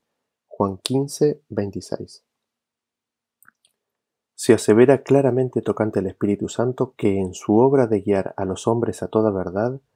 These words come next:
no hablará de sí mismo. Juan dieciséis, trece. La naturaleza del Espíritu Santo es un misterio. Los hombres no pueden explicarla porque el Señor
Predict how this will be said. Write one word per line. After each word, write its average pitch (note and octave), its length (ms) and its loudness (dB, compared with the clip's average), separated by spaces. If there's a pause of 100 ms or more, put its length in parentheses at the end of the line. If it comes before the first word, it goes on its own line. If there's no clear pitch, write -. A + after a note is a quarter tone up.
(460)
no B2 500 0
hablará G#2 400 0
de G#2 100 -4
sí - 140 -4
mismo. F2 360 -8
Juan G2 220 -4
dieciséis, F#2+ 520 -4
trece. - 380 -10 (1200)
La G#2+ 160 0
naturaleza G#2 560 2
del A2 120 2
Espíritu G2+ 420 -2
Santo C#3 560 -4
es B2+ 240 2
un A2 140 -2
misterio. - 560 -8 (540)
Los - 220 -4
hombres G#2+ 280 0
no G#2 140 -2
pueden G#2 280 0
explicarla F#2+ 640 -2
porque - 380 -6
el F2 140 -2
Señor C3+ 580 -2